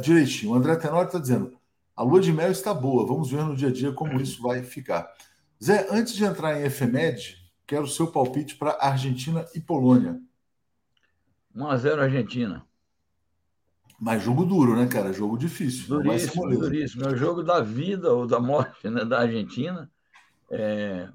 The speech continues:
Speaker 2: só depende dela, assim como a Polônia, né? Ambos têm três pontos. É,
Speaker 1: A Polônia tem quatro, Zé. A Polônia joga pelo empate.
Speaker 2: A Polônia joga pelo empate?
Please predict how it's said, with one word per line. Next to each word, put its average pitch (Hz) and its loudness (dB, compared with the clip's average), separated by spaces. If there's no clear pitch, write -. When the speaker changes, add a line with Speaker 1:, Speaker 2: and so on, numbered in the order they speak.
Speaker 2:
só 135 0
depende 123 4
dela, 139 2
assim 110 -8
como 107 -6
a 110 -2
Polônia, 120 0
né? 107 -4
Ambos 117 -2
têm 113 -4
três 104 -8
pontos. 151 -10
É, 95 -4
Speaker 1:
A - -4
Polônia 131 2
tem 185 -4
quatro, 151 2
Zé. 110 -2
A 104 -2
Polônia 131 0
joga 151 0
pelo 165 -4
empate. 139 -4
Speaker 2:
A 104 -12
Polônia 127 2
joga 131 6
pelo 131 -2
empate? 135 -4